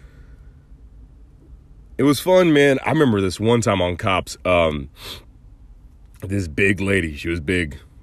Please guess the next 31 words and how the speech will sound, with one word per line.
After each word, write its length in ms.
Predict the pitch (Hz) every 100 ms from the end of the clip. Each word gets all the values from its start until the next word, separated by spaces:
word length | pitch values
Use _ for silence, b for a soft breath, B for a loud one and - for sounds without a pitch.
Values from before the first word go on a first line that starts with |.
| -
big 440 | 71 73 78 78 76
lady. 320 | 78 73 71 - b b b b
<laughs> 400 | - 98 113 92
She 200 | - 117
came 220 | 131 120
at 100 | 113
the 80 | 90
cops 300 | - 127 113
with 120 | 98
a 40 |
knife, 560 | 90 107 123 110 - - - B B B B - - - - - - - - - - -
and 380 | 117 151 123 110
the 120 | 117
cops 320 | - 135 117
were 80 | 107
not 420 | 101 117 123 117
having 340 | 120 113 113 107
it, 80 | 95
man. 280 | 104 101
The 80 | 101
fucking 340 | 117 120 95 90
cops 280 | 123 95
grabbed 420 | - 107 113 117 120
her. 160 | 127
They, 180 | 107 98
they 300 | 90 - 98
slammed 560 | - - 107 113 123 127
her 80 |
on 80 | 123
the 100 | 104
ground 640 | 85 98 98 104 123 135